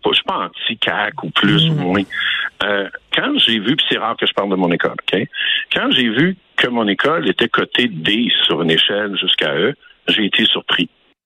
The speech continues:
Speaker 1: Parce que D, là, c'est mauvais. OK ?
Speaker 2: Mhm.
Speaker 1: J'ai été surpris. En même temps, le ministre a dit, « J'ai visité des écoles, j'ai été surpris des cotes. » Mais tu sais, moi, je visite pas le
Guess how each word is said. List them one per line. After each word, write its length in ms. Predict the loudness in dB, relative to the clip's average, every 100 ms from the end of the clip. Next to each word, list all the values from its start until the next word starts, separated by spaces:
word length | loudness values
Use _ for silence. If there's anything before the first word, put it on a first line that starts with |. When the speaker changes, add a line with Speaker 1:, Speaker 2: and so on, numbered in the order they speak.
| _ _
Speaker 1:
Parce 180 | -2 -2
que 120 | 0
D, 300 | 0 0 2 2
là, 240 | 2 0 -2 0 2
c'est 80 |
mauvais. 540 | 4 2 2 0 -2 -4 _ _ _ _ _ _ _ _ _ _ _ _ _ -4
OK ? 160 | 0
Speaker 2:
Mhm. 360 | 2 4 2 2 0 0
Speaker 1:
J'ai 160 | 0 0
été 180 | 0 0
surpris. 520 | 0 -2 -6 -6 -6 -8 -6 -4 -4
En 80 | 0
même 300 | 0 0 -2
temps, 240 | -2 0 -4 -8 -10 0
le 100 | 2
ministre 400 | 4 4 2 0
a 20 |
dit, « 120 | 2 2
J'ai 80 | 2
visité 300 | -2 0 2
des 280 | 2 0 0
écoles, 540 | 0 0 0 0 0 2
j'ai 100 | 0
été 160 | 2 2
surpris 340 | 2 0 0
des 160 | 0 0
cotes. » 320 | 2 0 -2 -6 -6 -4 -2
Mais 100 | 0
tu 120 | 2
sais, 60 |
moi, 260 | 4 4 2
je 160 | 0 -2 0
visite 240 | 2 0
pas 100 |
le 60 | 0